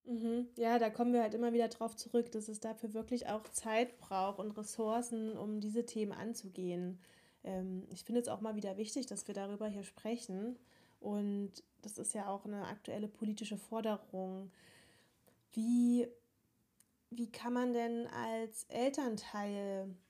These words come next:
damit umgehen, wenn man das vielleicht merkt? Oder woran merkt man's vielleicht auch? Also kann man das eigentlich auch mitbekommen, wenn das Kind,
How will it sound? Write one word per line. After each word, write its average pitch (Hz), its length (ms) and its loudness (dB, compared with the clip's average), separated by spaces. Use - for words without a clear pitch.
damit 208 340 0
umgehen, 214 380 2
wenn 202 140 -2
man 202 140 -4
das 202 200 -2
vielleicht 202 600 -2
merkt? 208 360 0
Oder 214 200 -2
woran 208 260 -2
merkt 214 260 -2
man's 302 200 -2
vielleicht 277 540 0
auch? 262 140 -2
Also 214 180 0
kann 226 200 -4
man 226 140 0
das 220 140 -2
eigentlich 226 540 -4
auch 220 180 -6
mitbekommen, 277 920 -2
wenn 226 160 -4
das 226 220 -6
Kind, 254 560 -2